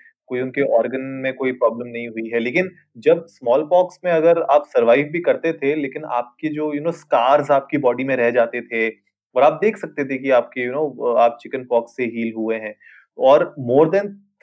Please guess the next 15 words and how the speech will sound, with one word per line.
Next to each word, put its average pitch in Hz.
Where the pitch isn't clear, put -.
three 175
hundred 135
million 135
people 151
died 123
because 117
of 120
smallpox। 113
तो 127
ये 120
भी, 156
you 143
know, 156
अपने, 147
अ, 131